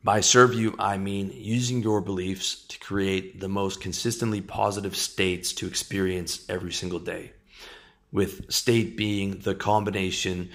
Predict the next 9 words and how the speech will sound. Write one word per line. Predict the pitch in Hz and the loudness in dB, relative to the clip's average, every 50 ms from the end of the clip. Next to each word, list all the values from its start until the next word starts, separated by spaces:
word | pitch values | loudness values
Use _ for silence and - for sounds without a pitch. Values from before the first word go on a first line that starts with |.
| - - - _ - - | -16 -18 -20 _ -8 -6
of | - 90 90 | -4 -4 -4
the | 92 90 90 87 | -4 -4 -4 -6
thoughts, | 90 - - 107 104 104 101 98 - - - - - - - _ _ | -4 2 4 6 6 6 4 2 -2 -4 -6 -6 -8 -16 -20 _ _
feelings, | - - 113 107 101 92 92 95 92 - | -8 -2 2 2 2 2 0 -2 -4 -4
and | - - 101 92 - | -2 -2 -2 -2 -2
sensations | - 95 90 87 - 101 98 92 - - 95 87 80 - | -4 -4 -4 0 2 4 4 4 4 2 0 -2 -6 -8
within | - 90 92 90 90 | -10 -8 -6 -6 -4
your | 87 87 85 | -4 -4 -4
body. | - - 87 87 87 - 113 | -4 -4 -4 -4 -4 -6 -10